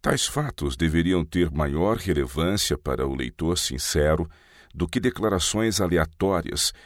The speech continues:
feitas por pessoas que nunca estiveram presentes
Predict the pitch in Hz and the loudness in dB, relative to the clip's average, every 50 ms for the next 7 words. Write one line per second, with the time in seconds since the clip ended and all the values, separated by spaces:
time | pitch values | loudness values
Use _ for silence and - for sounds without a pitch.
0 | - - _ - - - - 76 78 82 - - - - - - 71 67 - 69 | -20 -20 _ -18 -10 -2 0 0 0 0 -2 -4 -6 -6 -4 -6 -6 -2 -2 -4
1 | 71 - - - 80 82 85 - - - - 65 64 67 71 78 95 127 160 160 | -2 -2 -2 -2 0 0 0 0 -2 -4 -6 -6 -4 -2 -2 0 0 0 -2 -2
2 | - 127 - - - 101 78 65 76 85 90 98 110 - - - 120 123 - 78 | -2 -4 -4 -2 -4 -4 -2 0 2 2 2 2 0 -2 -4 -4 -4 -2 0 0
3 | 78 78 78 80 - 80 - - | 0 0 0 -2 -2 -2 -2 -4